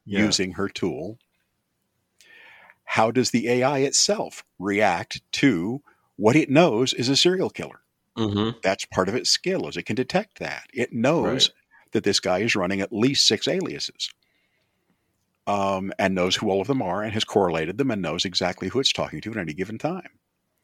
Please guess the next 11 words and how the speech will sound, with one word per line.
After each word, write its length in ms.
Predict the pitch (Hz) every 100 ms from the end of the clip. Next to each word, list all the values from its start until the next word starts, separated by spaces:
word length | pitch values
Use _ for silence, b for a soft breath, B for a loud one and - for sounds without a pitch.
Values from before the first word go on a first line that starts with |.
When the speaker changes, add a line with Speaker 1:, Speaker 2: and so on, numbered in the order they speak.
| -
Speaker 1:
Mm-hmm. 220 | 73 78 - b b
Speaker 2:
So 200 | - 120
it's, 160 | 120 -
it's 140 | 135 131
a 80 | 110
really 460 | 101 143 226 147
fascinating 720 | - - 117 143 - 95 78
character 400 | - 117 117 -
study, 360 | - - - - _ _ 90
um, 340 | 90 85 85
Speaker 1:
Right. 320 | 82 69 -